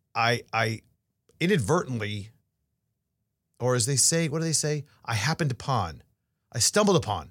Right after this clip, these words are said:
stumbled upon. I get these emails. They all start the same. "I stumbled upon your podcast." First of all, you start that, I'm not reading the rest of it.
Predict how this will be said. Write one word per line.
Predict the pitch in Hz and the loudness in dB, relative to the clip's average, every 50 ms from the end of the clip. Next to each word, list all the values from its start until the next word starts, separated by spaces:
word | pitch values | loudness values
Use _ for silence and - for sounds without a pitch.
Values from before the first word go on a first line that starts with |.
| _ _ - | _ _ -6
stumbled | - - 190 175 123 110 | -2 0 0 2 0 -2
upon. | - - - - | -4 -6 -10 -6
I | - | -2
get | 127 156 | 0 2
these | 156 170 117 143 | 4 4 4 6
emails. | 143 131 120 101 87 92 | 4 4 4 2 0 2
They | 110 127 | 2 4
all | 160 156 | 4 4
start | - - 139 - | 4 2 2 2
the | - | 2
same. | - - 98 85 78 - - - - _ _ - | 2 0 0 -2 -8 -16 -20 -20 -20 _ _ -2
"I | 160 | 0
stumbled | 151 - - - 233 240 254 226 | 2 2 2 2 2 2 2 0
upon | 190 151 190 180 170 | 0 2 2 2 2
your | 160 147 | 2 0
podcast." | - - 151 151 120 - - 82 - - _ - - - _ _ _ | 2 2 2 2 0 -2 -6 -6 -8 -10 _ -16 -20 -20 _ _ _
First | - - 349 349 - - | -4 0 0 0 0 0
of | 285 247 | 2 4
all, | 226 220 220 | 4 4 4
you | 208 202 | 4 2
start | - - - 247 254 240 - | 2 2 2 2 2 2 4
that, | 220 208 202 202 - | 4 4 4 4 2
I'm | 160 165 | 2 2
not | 175 175 170 147 | 2 2 2 2
reading | 147 147 123 131 | 2 2 2 2
the | 127 | 2
rest | 120 120 113 - - | 2 2 2 0 -2
of | - 80 | -6 -10
it. | - - | -12 -16